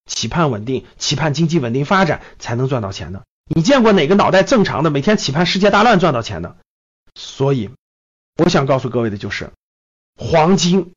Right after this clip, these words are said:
你既然不会把它作为你的重仓主要投入，其实它没有那么大的意义和价值了。少量持有一些，防范一些极端风险是可以的，其他没必要持有，这是我的观点，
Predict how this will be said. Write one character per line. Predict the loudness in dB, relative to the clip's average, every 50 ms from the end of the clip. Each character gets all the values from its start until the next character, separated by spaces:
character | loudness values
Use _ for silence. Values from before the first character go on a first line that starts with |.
| _
你 | _ 2 4 4 4
既 | 2 2 2 4
然 | 4 6 6 4
不 | 4 4 4
会 | 4 6 6
把 | 6 4 2
它 | 0 -2
作 | 2 0 0 2 2
为 | 2 2
你 | 2 0 -4
的 | -4 -6
重 | -2 0 0 2 2 0
仓 | -2 -2 -4 -4 -4
主 | -4 -2 0
要 | 0 0 0
投 | -2 -4 -8 -8
入， | -6 -6 -8 -10 _ _ _ _ _ _ _ _ _ _
其 | -8 -4 -4 -4
实 | -4 -4 -4
它 | -4 -4 -4
没 | -2 2 2
有 | 4 4 4
那 | 2
么 | 0 -2
大 | -4 -6 -6
的 | -8 -8
意 | -8 -8 -8 -10
义 | -10
和 | -10 -12 -8
价 | -6 -6 -6 -6
值 | -8 -12
了。 | -14 -14 -18 -20 _ _ _ _ _ _ _ _ _ _ _ _ _ _
少 | -8 -6 -2 0 2 2 2 4
量 | 4 6 6 6 4 2 -2 -6
持 | -6 -4 0 2 4
有 | 6 6 4
一 | 4 0
些， | -2 -2 -2 -2 -2 -2 -8 _ _ _ _ _
防 | -2 0 2 2 2 4
范 | 4 4 4 2
一 |
些 | 2 2 0 0
极 | 0 0 -4 -2 2
端 | 4 4 4 4
风 | 4 2 2
险 | 2 2 -2 -2
是 | -6 -8 -8
可 | -6 -2 -2 -2
以 | -2 -2
的， | -6 -8 -12 _ _ _ _ _
其 | -6 -4 -4 -2 -2
他 | 0 0 0 0 0 -4 _ _
没 | _ -4 -4 -4 -4
必 | 0 0
要 | 0 0 0
持 | -4 -8 -10
有， | -10 -12 -10 _
这 | -4
是 | -2 -2
我 | -2 -2
的 | -2 -2
观 | 0 2 4 4
点， | 4 4 2 -2